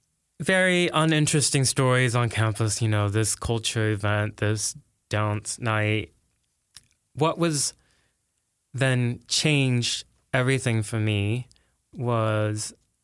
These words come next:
after the election in twenty sixteen, we had very violent rioting in downtown Portland,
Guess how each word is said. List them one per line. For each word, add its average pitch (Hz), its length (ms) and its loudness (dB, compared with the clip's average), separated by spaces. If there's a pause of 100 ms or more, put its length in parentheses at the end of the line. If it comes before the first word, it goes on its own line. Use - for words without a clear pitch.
(100)
after 135 420 -2
the 120 240 0
election 113 480 -2
in 113 260 -2
twenty 117 460 -8
sixteen, 110 1040 -4
we 113 160 -2
had 117 500 -2 (720)
very 120 500 0
violent 107 580 -2
rioting 110 720 -6
in 110 100 -4
downtown 107 460 -4
Portland, 104 500 -8